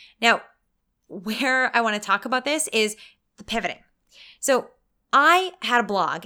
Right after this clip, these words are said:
and when I started with my blog, it did really well, and then it started to slow down. Last year, in two thousand nineteen, I was awarded one of Vancouver's top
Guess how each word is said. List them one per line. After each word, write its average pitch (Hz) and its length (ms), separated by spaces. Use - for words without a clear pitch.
and 220 260
when 233 180
I 330 80
started 320 480
with 190 100
my 196 100
blog, 180 320
it 254 80
did 294 160
really 233 260
well, 202 540
and 214 320
then 214 300
it - 140
started 240 260
to 240 60
slow 214 240
down. 202 340
Last 262 380
year, 190 160
in 196 80
two 214 140
thousand 214 260
nineteen, 190 480
I 208 60
was 208 100
awarded 196 320
one 190 100
of 185 80
Vancouver's 190 460
top 196 360